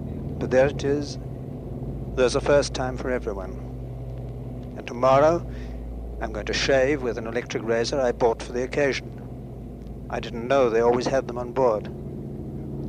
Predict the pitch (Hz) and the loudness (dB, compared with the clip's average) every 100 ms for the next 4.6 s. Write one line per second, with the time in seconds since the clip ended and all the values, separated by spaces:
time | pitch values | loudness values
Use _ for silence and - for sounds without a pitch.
0 | - - - - - 135 139 143 151 160 | -8 -8 -8 -8 -2 2 2 2 0 0
1 | 139 - - - - - - - - - | -2 -6 -8 -6 -6 -6 -8 -8 -8 -8
2 | - 135 123 131 123 120 120 117 117 113 | 2 4 4 0 -2 0 4 2 0 -4
3 | 117 139 139 131 117 - 104 110 107 110 | 0 2 2 0 -4 -4 0 0 0 -6
4 | - 113 101 104 - | -2 -2 0 -2 -2